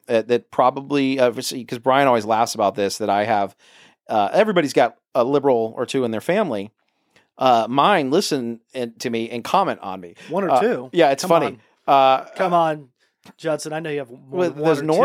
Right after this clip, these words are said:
Speaker 1: Northerners,
Speaker 2: your
Speaker 1: the, the ones that don't live in, uh, the ones that don't live in the beautiful South. Um, but no, I mean, here's the thing about that.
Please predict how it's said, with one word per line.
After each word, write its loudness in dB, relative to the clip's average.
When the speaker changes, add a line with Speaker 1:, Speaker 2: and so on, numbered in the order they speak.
Speaker 1:
Northerners, -4
Speaker 2:
your -4
Speaker 1:
the, 0
the 0
ones 2
that -2
don't 2
live 2
in, 0
uh, 6
the -6
ones 2
that -4
don't 2
live 2
in -4
the -6
beautiful -6
South. 2
Um, 2
but -2
no, 4
I 2
mean, -2
here's -2
the -14
thing -2
about 0
that. -6